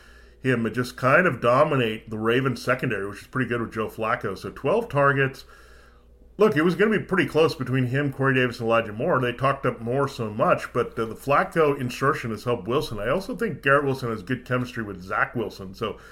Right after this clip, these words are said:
I know Wilson and Moore was a thing, but keep in mind Moore produced with different quarterbacks, Flacco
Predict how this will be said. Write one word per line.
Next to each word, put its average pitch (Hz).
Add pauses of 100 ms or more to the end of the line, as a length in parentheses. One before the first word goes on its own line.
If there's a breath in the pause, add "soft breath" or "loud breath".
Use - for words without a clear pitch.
(180 loud breath)
I 131
know 156
Wilson 156
and 127
Moore 123
was 113
a 95
thing, 104
but 113
keep 208
in 226
mind 196
Moore 147
produced 131
with 101
different -
quarterbacks, 104
Flacco 110